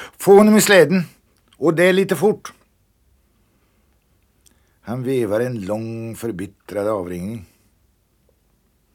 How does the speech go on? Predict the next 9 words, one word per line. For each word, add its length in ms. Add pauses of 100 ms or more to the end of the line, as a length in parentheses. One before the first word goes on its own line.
(520)
Minuten 460
efter 260
åtrar 420
han 80
sig. 220
Han 140
ska 180
telefonera 640
igen. 280